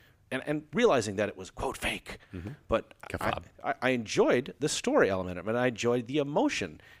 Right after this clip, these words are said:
Speaker 1: And it was kind of a, a guilty pleasure. I could turn off my mind and just watch
Speaker 2: Exactly.
Speaker 1: something. And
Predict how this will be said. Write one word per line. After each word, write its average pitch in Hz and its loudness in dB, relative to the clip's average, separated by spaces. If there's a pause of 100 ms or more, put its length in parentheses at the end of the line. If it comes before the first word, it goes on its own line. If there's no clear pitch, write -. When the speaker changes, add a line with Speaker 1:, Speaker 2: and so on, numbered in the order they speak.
(100)
Speaker 1:
And 104 0
it - -2
was 110 -4
kind 113 0
of 110 2
a, 107 4
a 104 -4
guilty 107 -4
pleasure. 101 0
I 95 2
could 90 -6 (500)
turn 131 4
off 120 2
my 110 2
mind 92 2
and 85 -8
just - -6 (200)
watch 104 2
Speaker 2:
Exactly. 85 -2
Speaker 1:
something. - -20 (560)
And 107 -4